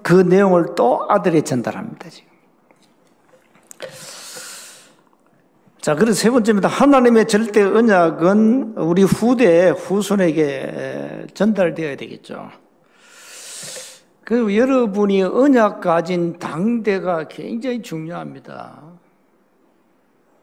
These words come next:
여러분, 뭐, 에, 신앙생활을 몇 대 해도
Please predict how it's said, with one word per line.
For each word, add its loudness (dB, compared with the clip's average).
여러분, -2
뭐, -4
에, -14
신앙생활을 -4
몇 -4
대 -2
해도 -10